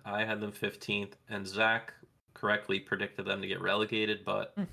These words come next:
Speaker 1: he had them in eighteenth. Uh, records-wise, I did the best. I went twenty-one seventeen, Evan again, nineteen nineteen,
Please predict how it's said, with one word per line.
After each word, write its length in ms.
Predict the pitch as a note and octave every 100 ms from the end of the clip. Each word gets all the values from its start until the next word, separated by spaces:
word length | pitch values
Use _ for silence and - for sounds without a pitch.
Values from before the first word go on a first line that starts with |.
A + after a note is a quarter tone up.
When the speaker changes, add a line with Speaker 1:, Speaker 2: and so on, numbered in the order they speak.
| - -
Speaker 1:
he 100 | G#2+
had 240 | G2 G2+ G2
them 160 | G2
in 80 | F#2
eighteenth. 640 | F#2 G2+ - - F#2 F#2 - _ _ _ _ _ _ _ -
Uh, 280 | G2 F#2+ F#2+
records-wise, 1040 | G2 G#2+ A#2 G#2+ G#2+ G#2+ G#2+ G#2 G2+ - -
I 100 | G2+
did 160 | G2 F#2+
the 80 | G2+
best. 640 | - A#2 A2+ - - -
I 80 | -
went 240 | G2 F#2+ -
twenty-one 480 | - G#2 G#2 G2
seventeen, 920 | G2 - F#2+ F#2+ - C3+ A#2+ B2 A#2+ C3+ -
Evan 280 | G3+ G3+ G3
again, 360 | - A2 A2
nineteen 420 | G#2 G2+ - G2
nineteen, 680 | G2 G#2+ G#2+ - G#2 G2+